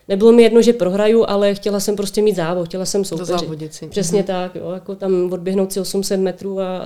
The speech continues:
Speaker 1: jakoby z toho člověk
Speaker 2: Bez
Speaker 1: potom
Speaker 2: soupeře. Mhm.
Speaker 1: Přesně tak, jo, z toho člověk potom už jakoby nemá, nemá takový ten dobrý pocit, no. A s-, na, na Evropě, na světě, tak je to ta nejvyšší akce, nebo v těch, v té době to byla pro mě vždycky nejvyšší akce, na kterou jsem se připravovala,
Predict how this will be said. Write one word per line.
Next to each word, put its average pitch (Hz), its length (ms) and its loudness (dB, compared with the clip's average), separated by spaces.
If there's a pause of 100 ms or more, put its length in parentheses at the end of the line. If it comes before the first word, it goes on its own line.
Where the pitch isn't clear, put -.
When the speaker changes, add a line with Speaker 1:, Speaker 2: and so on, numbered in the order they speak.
Speaker 1:
jakoby 185 300 -14
z - 80 -10
toho 196 160 -6
člověk 185 200 -6
Speaker 2:
Bez 175 80 -8
Speaker 1:
potom 190 220 -6
Speaker 2:
soupeře. 175 340 -2 (140)
Mhm. 214 100 -12
Speaker 1:
Přesně 190 320 -2
tak, 180 320 -6
jo, - 160 -10
z - 80 -16
toho 185 160 -10
člověk 190 260 -8
potom 185 280 -8
už 185 80 -6
jakoby 185 300 -10
nemá, 180 520 -6 (360)
nemá 185 200 -6
takový 190 280 -6
ten 190 160 -4
dobrý 190 240 -6
pocit, 190 380 -14
no. 165 180 -16 (440)
A 185 400 -2 (120)
s-, - 500 -2
na, - 200 -4
na 185 160 -4
Evropě, 202 380 0
na 185 100 0
světě, 196 300 -6
tak 196 140 -6 (140)
je 190 100 -6
to 196 120 -6
ta 202 220 0
nejvyšší 202 540 2
akce, 196 260 -4
nebo 190 520 -2 (420)
v - 160 -20
těch, 190 140 -6
v - 60 -16
té 202 140 -6
době 180 220 -4
to 185 120 -6
byla 190 140 -2
pro 185 140 -8
mě 185 80 -2
vždycky 185 240 -8
nejvyšší 190 380 -6
akce, 175 180 -10
na 185 100 -2
kterou 190 220 -8
jsem 196 180 -4
se 208 140 -6
připravovala, 190 640 -6